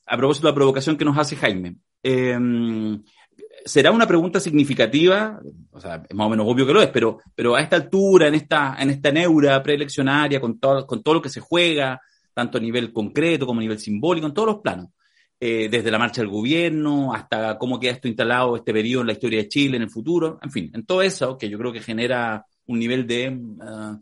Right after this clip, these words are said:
no sé si angustia, pero digamos, eh, importancia,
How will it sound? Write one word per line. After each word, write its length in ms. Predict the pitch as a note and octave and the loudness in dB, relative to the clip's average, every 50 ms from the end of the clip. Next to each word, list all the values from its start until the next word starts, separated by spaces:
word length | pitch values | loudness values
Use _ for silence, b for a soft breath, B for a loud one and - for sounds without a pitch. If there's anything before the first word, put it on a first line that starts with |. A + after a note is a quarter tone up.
| _ _ _ - | _ _ _ -12
no 60 | C3 | -8
sé 100 | C3+ F3 | -6 -4
si 60 | F3 | -2
angustia, 480 | F3 D3 C#3 F#3+ A3 E3+ C#3 - B2+ G#2+ | -2 0 0 2 2 2 2 2 0 0
pero 160 | A#2+ A#2 A#2 | 0 0 0
digamos, 520 | A#2 A#2+ C3 C3+ C#3 C3+ B2+ A#2 A#2 A2+ b b b b - | 0 0 0 2 2 2 0 0 -2 -6 b b b b -14
eh, 320 | - A2+ A2+ A2 A2 G#2+ G2+ F#2 - | -12 -10 -8 -8 -10 -10 -12 -12 -4
importancia, 720 | - C3+ A2+ - B2+ B2 - - E3 E3+ F3 - G#3 G3+ G#3 | -4 -2 0 0 -2 0 0 0 0 0 -2 -4 -6 -8 -8